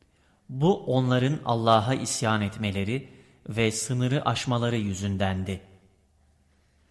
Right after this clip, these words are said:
Yetmiş dokuzuncu ayet. Onlar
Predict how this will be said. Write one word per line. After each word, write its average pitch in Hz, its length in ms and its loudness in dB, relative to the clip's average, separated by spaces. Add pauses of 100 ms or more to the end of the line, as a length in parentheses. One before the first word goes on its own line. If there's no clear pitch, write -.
(160)
Yetmiş 135 420 0
dokuzuncu 120 600 0
ayet. 92 440 -2 (880)
Onlar 107 480 0